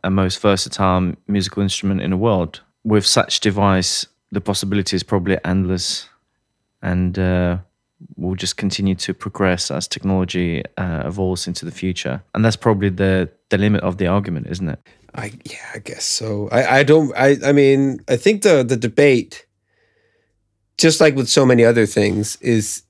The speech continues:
Speaker 2: is it's relevant because it's been like that in the past. But today, the debate is also kind of irrelevant because we all agree that, of course, it's not like that anymore.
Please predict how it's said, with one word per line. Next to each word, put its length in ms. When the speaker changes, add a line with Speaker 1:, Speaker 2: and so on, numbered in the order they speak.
Speaker 2:
is 540
it's 180
relevant 680
because 640
it's 160
been 240
like 200
that 200
in 100
the 60
past. 560
But 160
today, 360
the 100
debate 420
is 120
also 500
kind 280
of 80
irrelevant 680
because 360
we 140
all 180
agree 440
that, 260
of 140
course, 240
it's 120
not 140
like 240
that 160
anymore. 480